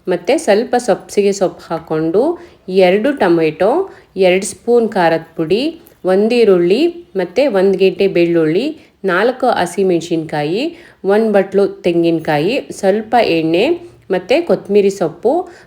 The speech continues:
ಮತ್ತು ಉಳ್ಕೊಂಡಿರೋ ಸೊಪ್ಪನ್ನೆಲ್ಲ ಹಾಕಿ, ಆ, ಇದು just ಒಂದು ವಿಸಿಲ್ ಕೂಗಿಸ್ಕೊಂಡ್ರೆ ಸಾಕು. ಎರಡು ಹೀರೆಕಾಯಿ ತೊಗೊಂಡಿದ್ದೀನಿ. ಇದು ಮೇಲ್ಗಡೆ ಸಿಪ್ಪೆ ಏನಿದೆ ಅದನ್ನು ಲೈಟಾಗಿ ಒರೆದು ಸಣ್ಣಗೆ ಕಟ್ ಮಾಡಿಕೊಂಡು ಒಂದು ಕುಕ್ಕರ್ಗೆ ಹಾಕ್ಕೊಂಡು ಸ್ವಲ್ಪ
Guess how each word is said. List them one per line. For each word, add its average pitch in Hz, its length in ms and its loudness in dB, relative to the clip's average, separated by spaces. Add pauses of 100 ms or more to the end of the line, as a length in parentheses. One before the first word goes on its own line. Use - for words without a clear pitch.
(100)
ಮತ್ತು 226 260 2
ಉಳ್ಕೊಂಡಿರೋ 214 560 4
ಸೊಪ್ಪನ್ನೆಲ್ಲ 190 600 -2
ಹಾಕಿ, 185 880 -4 (320)
ಆ, 208 200 0
ಇದು 214 260 2
just 254 420 2
ಒಂದು 196 320 6
ವಿಸಿಲ್ 190 340 0
ಕೂಗಿಸ್ಕೊಂಡ್ರೆ 175 800 0
ಸಾಕು. 180 680 -2 (380)
ಎರಡು 196 380 2
ಹೀರೆಕಾಯಿ 196 480 2
ತೊಗೊಂಡಿದ್ದೀನಿ. 165 800 -2 (240)
ಇದು 196 260 0
ಮೇಲ್ಗಡೆ 214 580 0
ಸಿಪ್ಪೆ 208 440 0
ಏನಿದೆ 180 400 0
ಅದನ್ನು 185 540 -2
ಲೈಟಾಗಿ 190 600 -2
ಒರೆದು 160 680 -2
ಸಣ್ಣಗೆ 196 540 -2
ಕಟ್ 160 340 -6
ಮಾಡಿಕೊಂಡು 156 520 -4
ಒಂದು 175 240 0
ಕುಕ್ಕರ್ಗೆ 175 420 -4
ಹಾಕ್ಕೊಂಡು 165 560 -4
ಸ್ವಲ್ಪ 196 420 -2